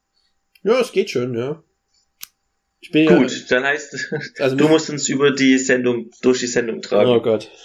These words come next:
Speaker 2: Ich lass mich, ich lass mich mal von dir heute treiben. Lehn dich mal zurück. Marcel Plotny, A K A Otni, übernimmt das Steuer. Das Ruderboot legt vom Hafen ab. Womit geht's los, Marcel?
Speaker 1: Boah, dass du mir jetzt so den Schuh zuschiebst, das ist ja gemein.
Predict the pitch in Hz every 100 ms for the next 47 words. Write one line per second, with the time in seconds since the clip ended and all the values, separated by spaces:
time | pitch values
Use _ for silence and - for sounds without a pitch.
0 | - - 135 135 117 - - 120 123 113
1 | - 110 117 110 113 107 117 120 120 -
2 | _ - 120 123 - 160 185 180 170 165
3 | 202 240 247 233 233 233 254 247 - -
4 | _ _ - 175 180 190 185 185 190 175
5 | 170 - _ _ - 147 180 185 147 147
6 | - 165 156 151 147 147 151 151 147 135
7 | 135 135 131 135 _ _ _ _ _ -
8 | 139 - 160 180 - 135 135 131 - -
9 | _ 131 127 151 - 151 131 123 123 82
10 | 110 - _ _ _ _ _ _ - 139
11 | 147 139 123 120 120 113 107 101 98 -
12 | - _ _ _ - 180 113 - 127 127
13 | 147 170 165 156 - 196 185 196 185 185
14 | 165 - 127 131 120 113 107 107 101